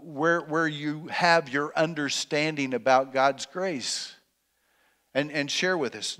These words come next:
understand where they come from. And then to be able to share and, and, and listen to them and then be able to def-, defend that gospel. You know how that strengthens us?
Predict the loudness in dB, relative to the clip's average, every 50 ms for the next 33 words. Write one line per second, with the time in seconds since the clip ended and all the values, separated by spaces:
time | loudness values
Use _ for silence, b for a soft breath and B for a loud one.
0 | -14 -6 2 2 2 2 2 0 0 0 -2 0 0 0 0 0 0 0 -4 -4
1 | -4 -4 -8 -8 -8 -8 -12 B B B B B B 2 2 2 2 0 4 6
2 | 6 6 6 4 0 -4 -4 -4 0 0 2 4 6 6 6 4 2 -2 -2 -2
3 | -2 -2 0 0 2 2 2 2 2 0 0 -4 -6 b b b b b b 2
4 | 2 2 0 -2 0 0 -2 -2 -2 0 2 2 2 2 2 0 0 -2 -4 0
5 | 2 4 4 4 4 2 0 -2 -2 -4 -2 0 -2 -2 -2 -2 -4 -2 0 2
6 | 2 0 -2 -6 -6 -10 -8 -6 -6 -6 -6 -10 -16 -20 _ _ _ _ _ _
7 | _ -12 _ -6 -6 -4 -2 -2 0 2 2 2 2 4 4 4 4 4 0 -4
8 | -8 -8 -8 -6 -4 -2 0 0 2 0 0 -2 -4 -4 -8 -6 -6 -6 -6 -6
9 | -6 -6 -6 -2 2 2 2 2 0 -2 -6 -8 -8 -10 -12 -16